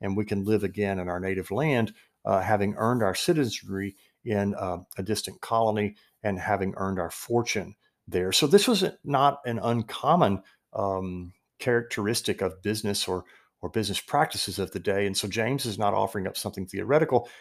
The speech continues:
This would have been very practical to his audience. And yet he says, "You can't make those plans on your own. You have to,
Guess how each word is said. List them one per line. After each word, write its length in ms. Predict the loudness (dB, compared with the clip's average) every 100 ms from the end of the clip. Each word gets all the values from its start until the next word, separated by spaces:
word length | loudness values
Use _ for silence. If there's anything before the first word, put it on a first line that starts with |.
| _
This 120 | -4
would 80 | -2
have 80 | 2
been 160 | 2 4
very 180 | 2
practical 640 | 2 2 2 2 -4 -6 -4
to 160 | -4
his 180 | -6 -4
audience. 520 | 2 2 0 -4 -8 -12 _ _ -2
And 240 | 0 2
yet 300 | 6 8 6 2
he 120 | -4
says, 460 | -2 0 0 -2 -8 _ _
"You 120 | -2
can't 300 | 2 2 2
make 200 | 2 0
those 180 | 0 -2
plans 320 | -2 -4 -2
on 100 | -6
your 140 | -6 -4
own. 220 | -4 -2
You 100 | -4
have 320 | -2 -2 0
to, 180 | 0